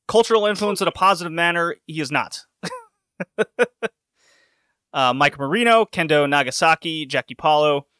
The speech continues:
the Royal Brothers, that's, uh, who Dave Meltzer's very, very fond of, uh, Johnny Saint,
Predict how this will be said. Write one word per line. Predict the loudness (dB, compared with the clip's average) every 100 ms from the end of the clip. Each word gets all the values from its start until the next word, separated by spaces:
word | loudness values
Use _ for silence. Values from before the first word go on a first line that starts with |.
| _ -10
the | -8
Royal | 2 2 4
Brothers, | 4 2 2 -4 -6
that's, | -6 -6 -6
uh, | -6
who | -8
Dave | -6 -6 -2
Meltzer's | -2 -2 -8
very, | -2 0 0 -4 -8 _
very | -8 -6
fond | -4 -2 0
of, | -2 -2 _ _ _ _ _
uh, | -8 -8
Johnny | -6 -4 -4
Saint, | -4 -2 0 -2 -4 -10